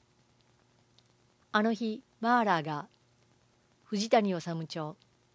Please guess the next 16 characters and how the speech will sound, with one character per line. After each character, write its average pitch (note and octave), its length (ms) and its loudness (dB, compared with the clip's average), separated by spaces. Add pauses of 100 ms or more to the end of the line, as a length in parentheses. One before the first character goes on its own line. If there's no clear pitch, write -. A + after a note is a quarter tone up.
(300)
朝 A#3 220 0
日 A3+ 100 -4
新 A#3 260 -4
聞 E3+ 180 -4
出 D#3+ 200 -10 (100)
版。 E3 320 -8 (1080)
二 G#3 100 0
千 B3 240 2
十 G#3 160 2
一 G3+ 200 -4
年 D#3+ 260 -6
三 A#3 240 0
月 F3 260 -2
十 F#3+ 180 0
一 F3+ 200 -6
日、 E3+ 400 -8